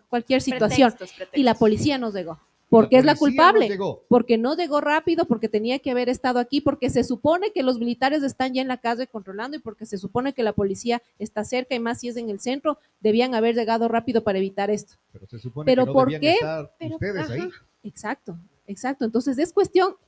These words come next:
Speaker 1: a veces, o, y, y por general, <laughs> sí, la ley es cuestión de lógica. Sí, si es que me están diciendo que estoy dentro del toque de queda, si es que no tengo que exponerme a mí mismo,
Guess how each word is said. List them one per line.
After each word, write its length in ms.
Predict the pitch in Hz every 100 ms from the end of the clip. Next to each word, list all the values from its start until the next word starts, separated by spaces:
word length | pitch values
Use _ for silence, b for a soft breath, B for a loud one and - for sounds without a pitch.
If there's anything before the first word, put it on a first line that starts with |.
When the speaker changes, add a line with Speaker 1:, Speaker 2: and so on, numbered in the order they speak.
| _ -
Speaker 1:
a 100 | 233
veces, 320 | 320 392 370 _
o, 200 | - 220 _ 156
y, 280 | 220 214 214
y 20 |
por 200 | - 202
general, 260 | 220 240 233
<laughs> 20 |
sí, 200 | - 240
la 160 | 208 220
ley 240 | 226 247
es 100 | 311
cuestión 300 | 202 208 240
de 60 | 185
lógica. 440 | 220 - - - _ _ _ _ _
Sí, 240 | - 302 311 _
si 140 | -
es 100 | 240
que 100 | 254
me 100 | 226
están 320 | 214 - 277 330
diciendo 460 | 349 294 240 -
que 60 | -
estoy 180 | 143 208
dentro 260 | 220 220
del 140 | 202 190
toque 260 | 202 - 180
de 80 |
queda, 300 | 175 156 139 _ _ _
si 160 | 247
es 80 | 226
que 100 | 233
no 140 | 226 254
tengo 280 | 277 330
que 100 | 392
exponerme 580 | 269 - 226 233 262 208
a 140 | - 196
mí 220 | 247 294
mismo, 420 | 285 269 254 254